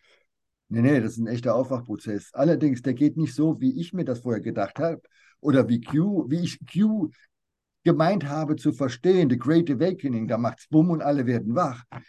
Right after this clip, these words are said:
Nee, nee, das sind, das ist ein langsamer Prozess, dieser Aufwachprozess. Und ich glaube,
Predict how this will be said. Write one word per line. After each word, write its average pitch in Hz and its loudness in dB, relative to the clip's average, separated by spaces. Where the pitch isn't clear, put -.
Nee, 117 -2
nee, 156 0
das 117 -10
sind, 117 -10
das 123 -8
ist 127 -10
ein 120 0
langsamer 143 -4
Prozess, - -10
dieser 101 -8
Aufwachprozess. 104 -6
Und 139 -8
ich 123 -12
glaube, 151 -2